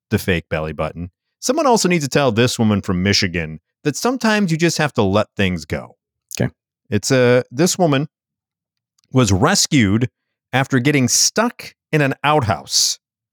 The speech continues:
Speaker 1: Police said the woman was heard yelling for help and told first responders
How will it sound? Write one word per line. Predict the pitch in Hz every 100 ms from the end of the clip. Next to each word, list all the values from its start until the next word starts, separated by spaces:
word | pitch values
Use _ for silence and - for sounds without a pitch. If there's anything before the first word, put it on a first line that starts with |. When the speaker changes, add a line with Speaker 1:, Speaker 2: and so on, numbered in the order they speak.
| _ _ _ _ _ _ _
Speaker 1:
Police | 127 180
said | - 180 175
the | 143
woman | 139 180 214
was | 180 -
heard | 165 139
yelling | 107 110 165 226 233
for | 247 240
help | 117 87 - - _ _ _ _ _
and | 117 120
told | - 214 247
first | - 214 -
responders | 165 - 165 175 156 131 120